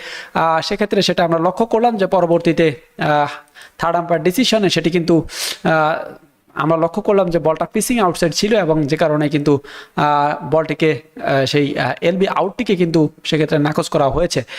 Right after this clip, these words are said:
যাই হোক, সে যাত্রায় বেঁচে গেছেন রিভিউ নিয়ে ডেভিড মালান, তা না হলে কিন্তু, আহ, ইংরেজদের আরও একটি বিপর্যয় ঘটে যেত। ওভারে দ্বিতীয় বল করলেন তানভীর ইসলাম জশ বাটলারের জন্য। জশ বাটলার দেখে শুনে বলটি খেলেছেন এবং, আহ, বলটিকে তিনি অন সাইডের দিকে পুশ করে দিয়েই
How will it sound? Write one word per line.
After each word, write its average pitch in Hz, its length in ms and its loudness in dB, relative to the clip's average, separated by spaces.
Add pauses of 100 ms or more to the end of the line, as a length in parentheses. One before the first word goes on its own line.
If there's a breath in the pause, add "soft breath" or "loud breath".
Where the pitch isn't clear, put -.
(320 loud breath)
যাই 214 120 4
হোক, 226 200 -2
সে 208 100 0
যাত্রায় 208 280 2
বেঁচে 208 220 2
গেছেন 208 380 0
রিভিউ 214 300 4
নিয়ে 196 160 2
ডেভিড 165 320 0
মালান, 160 300 0
তা 190 160 -2
না 175 100 2
হলে 185 160 0
কিন্তু, 175 360 2 (180)
আহ, 147 220 0 (100)
ইংরেজদের 165 440 0 (120)
আরও 151 180 -2
একটি 160 200 -2
বিপর্যয় 147 420 0
ঘটে 143 220 0
যেত। 135 240 0 (520 loud breath)
ওভারে 214 280 2
দ্বিতীয় 226 300 0
বল 226 140 2
করলেন 233 320 0
তানভীর 196 300 0
ইসলাম 220 480 0 (160)
জশ 196 260 0
বাটলারের 165 440 0
জন্য। 156 280 0
জশ 202 260 0
বাটলার 180 460 -2
দেখে 165 200 0
শুনে 220 220 0
বলটি 170 240 0
খেলেছেন 214 420 0
এবং, 170 260 0 (140)
আহ, 156 220 0
বলটিকে 160 320 0
তিনি 160 280 2 (300 loud breath)
অন 202 200 0
সাইডের 202 400 2
দিকে 185 180 0
পুশ 233 220 -2
করে 202 220 2
দিয়েই 185 260 2